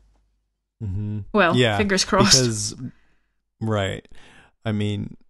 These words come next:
Speaker 1: the storyline stretching out so long, part of that is a symptom of just having so many characters to cover.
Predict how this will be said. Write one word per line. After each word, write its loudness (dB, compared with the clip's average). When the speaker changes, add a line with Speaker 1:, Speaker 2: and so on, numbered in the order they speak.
Speaker 1:
the 0
storyline 2
stretching -2
out -2
so 2
long, 0
part 6
of 0
that 0
is 0
a -4
symptom -2
of -2
just -4
having -2
so -2
many -2
characters -6
to -12
cover. -2